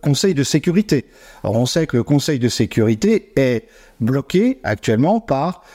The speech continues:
euh, le veto réel ou potentiel des États-Unis qui ne veulent pas que la guerre s'arrête. Deuxièmement, je crois qu'il faut prendre la mesure de ce qui s'est passé. Euh, jusqu'à maintenant, Israël a toujours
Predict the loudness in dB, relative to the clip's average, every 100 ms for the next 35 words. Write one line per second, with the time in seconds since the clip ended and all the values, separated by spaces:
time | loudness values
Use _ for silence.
0 | -8 -2 0 0 0 -2 -2 0 0 0
1 | 0 0 -2 -2 0 0 0 0 2 0
2 | 0 -2 0 2 2 2 2 2 2 0
3 | 0 0 -2 -2 -4 -4 -4 -4 -8 -20
4 | -20 -8 0 2 2 4 4 4 2 0
5 | -6 -20 _ -2 0 0 -4 -4 -2 0
6 | 0 -2 -2 -2 0 2 2 2 2 2
7 | 0 0 0 0 -4 -2 -4 -2 -4 -4
8 | -6 -6 -12 -20 -20 -20 _ -2 0 0
9 | -2 -4 -4 0 -2 -2 -2 0 0 0
10 | -2 0 2 0 -2 _ -4 -4 -2 0
11 | 0 -2 -2 -2 -2 -4 0 0 2 4
12 | 4 2